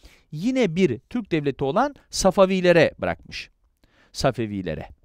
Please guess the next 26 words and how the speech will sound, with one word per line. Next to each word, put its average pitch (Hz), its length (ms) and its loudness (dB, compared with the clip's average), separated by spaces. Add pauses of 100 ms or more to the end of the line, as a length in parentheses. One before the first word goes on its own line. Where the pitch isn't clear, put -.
(220)
Ve 165 80 2
yine 208 300 0
on 147 140 -2
altıncı 117 420 -2
yüzyılda 113 340 -6
Safevi 156 560 -2
Devleti'nin 101 580 -4
kurulması 117 580 -6
ile 92 180 -8
yakın, 110 720 -6
e, 104 240 -4
zamanlara 101 640 -4
denk 156 240 -4
gelen 196 380 0 (300)
Timur'un 220 420 -2 (200)
beşinci 247 420 0
Göbek'ten 147 440 -2
torunu 151 300 -4
olan 117 340 -4
ve 101 40 -4
günümüz 175 480 -4
Özbekistan 147 680 -2
topraklarında 120 640 -6
dünyaya 131 360 -4
gelen 151 360 -4
Babür 147 440 4